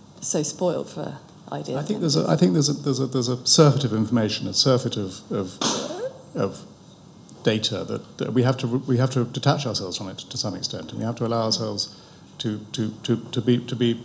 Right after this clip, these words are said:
Speaker 2: to be released from it. I think, I think another element of it that is worrying in a way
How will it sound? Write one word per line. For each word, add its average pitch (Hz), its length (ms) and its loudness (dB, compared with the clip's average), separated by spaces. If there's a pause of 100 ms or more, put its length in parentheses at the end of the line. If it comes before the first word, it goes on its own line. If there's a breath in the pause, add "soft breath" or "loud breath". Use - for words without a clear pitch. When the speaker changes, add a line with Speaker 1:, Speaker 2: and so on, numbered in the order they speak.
Speaker 2:
to 117 80 -2
be 120 120 4
released 135 380 6
from 87 140 -2
it. - 180 -10
I 131 80 2
think, 143 220 2
I 139 100 0
think 147 180 2
another 139 520 4
element 120 320 4
of 107 80 -6
it 107 120 -8
that - 140 -8
is - 320 -8 (720 loud breath)
worrying 127 400 6
in 87 80 -6
a 87 40 -4
way 87 280 -4